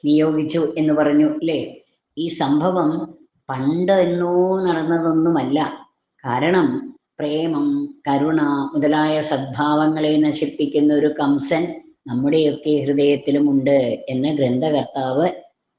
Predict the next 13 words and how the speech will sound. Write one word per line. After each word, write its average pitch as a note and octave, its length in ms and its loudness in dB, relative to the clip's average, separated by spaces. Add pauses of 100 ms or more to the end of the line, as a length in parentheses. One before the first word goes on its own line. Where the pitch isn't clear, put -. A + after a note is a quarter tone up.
പറയുകയാണ്. B2+ 640 -2
ഗ്രന്ഥകർത്താവ് D3 800 -2
പറയുന്നു, D3 300 0
തൻ്റെ C3 340 -2
ഹൃദയത്തിലും D3 760 0 (300)
ഇങ്ങനെ C#3+ 360 0
സദ്ഭാവങ്ങളെയൊക്കെ D3+ 1000 0
നശിപ്പിക്കുന്ന C#3+ 760 0
ഒരു C#3+ 80 0
കംസനുണ്ട്. C3+ 880 -2 (720)
അത് D#3+ 400 -2
ദേവിയുടെ C#3+ 380 2
മുമ്പാകെ D3 880 0